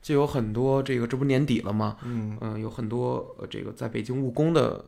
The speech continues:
Speaker 1: 人员就往回走了，大家都扛着大包小包，就奔西站了。我这线儿正好不是这儿西站吗？我今天回来之后人还特别多，
Speaker 2: 嗯。
Speaker 1: 呃，很反常啊，哎，对吧？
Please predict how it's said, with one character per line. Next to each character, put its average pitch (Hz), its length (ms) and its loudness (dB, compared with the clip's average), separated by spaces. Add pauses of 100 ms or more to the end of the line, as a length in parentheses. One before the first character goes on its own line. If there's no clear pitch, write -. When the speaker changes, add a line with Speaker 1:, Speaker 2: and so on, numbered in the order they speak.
(140)
Speaker 1:
人 117 200 -2
员 120 240 0
就 107 320 -4 (120)
往 107 180 -10
回 131 160 0
走 - 260 -6
了， - 220 -10 (180)
大 127 100 0
家 139 160 4
都 139 140 4
扛 127 200 -2
着 143 60 2
大 143 100 6
包 147 140 8
小 131 140 4
包， 139 280 4 (800)
就 123 120 -2
奔 123 200 2
西 151 140 -2
站 151 200 6
了。 117 80 2
我 101 120 0
这 131 140 0
线 143 220 4
儿 131 100 6
正 143 140 4
好 110 120 -2
不 120 180 -6
是 120 160 -12
这 123 80 -4
儿 120 80 -4
西 120 220 -8
站 117 180 -4
吗？ 113 60 -12 (100)
我 - 60 -12
今 123 120 -6
天 135 100 -2
回 131 180 -2
来 131 100 0
之 127 100 -2
后 123 80 2
人 117 180 0
还 131 140 -2
特 - 140 -4
别 127 80 6
多， 151 360 4
Speaker 2:
嗯。 127 300 -8
Speaker 1:
呃， 120 100 0
很 127 160 -4
反 120 180 0
常 117 320 -2
啊， 117 80 -4 (500)
哎， 139 180 -4 (400)
对 131 120 -14
吧？ 131 80 -16